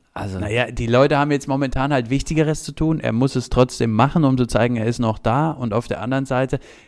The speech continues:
Speaker 2: der gewinnt jetzt einfach damit, dass Trump das alles so schlecht macht. Das ist jetzt das, der größte Vorteil.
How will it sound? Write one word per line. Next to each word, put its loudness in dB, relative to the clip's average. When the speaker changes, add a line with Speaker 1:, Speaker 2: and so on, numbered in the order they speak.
Speaker 2:
der 0
gewinnt 0
jetzt 0
einfach -2
damit, -2
dass -4
Trump 0
das 0
alles 0
so 2
schlecht 0
macht. -10
Das -8
ist -20
jetzt -12
das, -16
der -8
größte -4
Vorteil. -6